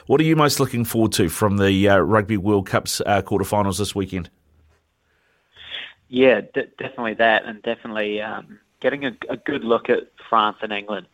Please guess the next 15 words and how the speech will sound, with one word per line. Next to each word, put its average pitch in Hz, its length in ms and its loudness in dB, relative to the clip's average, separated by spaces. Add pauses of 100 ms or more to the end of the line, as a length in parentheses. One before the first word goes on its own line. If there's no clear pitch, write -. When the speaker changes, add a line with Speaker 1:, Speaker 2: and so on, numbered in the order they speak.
(100)
Speaker 2:
for 104 120 -6
mine 95 260 -2
in 101 100 -4
their 101 140 0
respective - 560 -6
quarterfinals, 101 720 0
'cause - 180 -18
those 110 280 4
are 104 100 2
obviously 101 300 -6
the 101 160 -14
two 101 160 2
teams, 101 360 -4 (600)
along 110 320 4
with, 104 160 -4